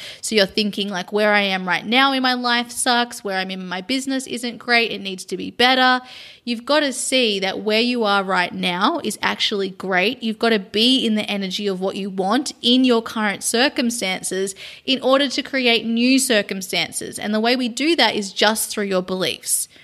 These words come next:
I know that this might be complicated to understand, but this really is all the difference. And so this is why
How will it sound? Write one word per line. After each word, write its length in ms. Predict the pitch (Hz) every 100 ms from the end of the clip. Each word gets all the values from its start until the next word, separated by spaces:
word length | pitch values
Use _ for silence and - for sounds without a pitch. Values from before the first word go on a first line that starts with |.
| - _
I 100 | 208
know 220 | 220 247
that 160 | 247 247
this 180 | 220 233
might 160 | 202
be 100 | 202
complicated 840 | 208 - 247 240 247 240 214 208 202
to 160 | 214
understand, 760 | 196 196 196 - 196 180 196 214
but 160 | 196
this 320 | 214 208 -
really 360 | 220 220 220 226 226
is 140 | 196 196
all 200 | 202 196
the 100 | 185
difference. 580 | 185 185 170 151 - - - _ -
And 160 | 247
so 120 | 277
this 240 | 254 294 -
is 200 | 339 -
why 320 | 214 196 190